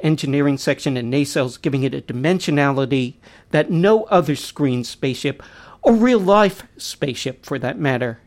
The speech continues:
had. Back in college, I actually wrote a paper about how the design of the Enterprise was used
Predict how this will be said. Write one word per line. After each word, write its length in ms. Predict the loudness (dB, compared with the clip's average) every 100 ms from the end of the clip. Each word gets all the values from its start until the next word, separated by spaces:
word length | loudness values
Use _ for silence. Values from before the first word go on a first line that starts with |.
| _
had. 460 | -12 -12 -12 -18 _ _ _ _ _ _ _ -2
Back 180 | 0
in 120 | 0 -2
college, 440 | 2 2 0 -6
I 140 | -8
actually 400 | -6 -8 -8 -6
wrote 240 | 0 0 0
a 20 |
paper 280 | -4 -8 -8
about 320 | -6 -6 -4
how 120 | -6
the 140 | -8 -10
design 400 | -6 0 0 0
of 100 | -4
the 100 | -4
Enterprise 640 | -6 -6 -2 -2 -4 -8
was 220 | -12 -6
used 500 | 0 2 2 -2